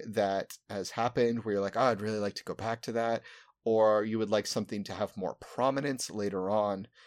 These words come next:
uh, that would either change the show or not change the show, but would make it more interesting, or,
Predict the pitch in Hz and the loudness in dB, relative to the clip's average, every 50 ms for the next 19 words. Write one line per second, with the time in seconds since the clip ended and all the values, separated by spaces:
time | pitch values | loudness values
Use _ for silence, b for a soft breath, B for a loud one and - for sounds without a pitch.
0 | b b b b b - 120 107 101 98 95 92 90 64 113 117 - 113 104 98 | b b b b b -6 -2 -2 0 0 -2 -4 -6 -10 -10 -4 -2 0 2 2
1 | 92 90 71 - - - - - _ - 123 104 107 110 104 98 95 92 92 - | 2 0 -2 -6 -10 -14 -14 -14 _ -14 -10 -6 -4 -2 -2 -2 -4 -6 -8 -10
2 | - b b b b _ _ _ _ _ - - 170 196 180 180 139 113 - - | -14 b b b b _ _ _ _ _ -6 -2 0 2 2 2 2 2 -2 -16
3 | _ _ _ _ _ _ _ _ _ _ - - - - 180 202 214 - - 190 | _ _ _ _ _ _ _ _ _ _ -10 -4 0 0 2 0 0 -2 -4 -4
4 | 175 - - 175 170 156 135 117 120 151 160 156 - - 156 135 123 - - 123 | -4 0 2 2 2 2 2 2 2 2 0 -2 -4 -4 -4 -4 -4 -6 -4 -6
5 | 117 - - 131 117 110 101 104 110 - 104 110 107 104 104 104 107 110 117 117 | -4 -2 0 0 0 0 2 2 0 0 2 2 0 0 0 0 0 -2 -2 -4
6 | - - 123 113 - - 113 110 107 107 104 104 101 104 - - 113 104 98 - | -4 -4 -4 -4 -4 -4 -4 -2 0 0 0 0 -2 -4 -4 -2 -2 -2 -2 -2
7 | - - 107 101 98 95 95 95 - 101 95 95 92 | -4 -6 -6 -6 -6 -6 -8 -6 -2 -2 -2 -2 -2